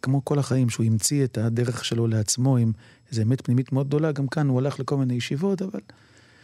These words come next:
לא הלך לאף אחת מהמקובלות. מצא איזה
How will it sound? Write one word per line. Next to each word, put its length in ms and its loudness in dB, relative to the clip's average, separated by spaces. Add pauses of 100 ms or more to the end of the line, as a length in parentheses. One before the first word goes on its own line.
(840)
לא 100 2
הלך 220 0
לאף 220 0
אחת 220 -2
מהמקובלות. 760 0
מצא 320 -2
איזה 440 0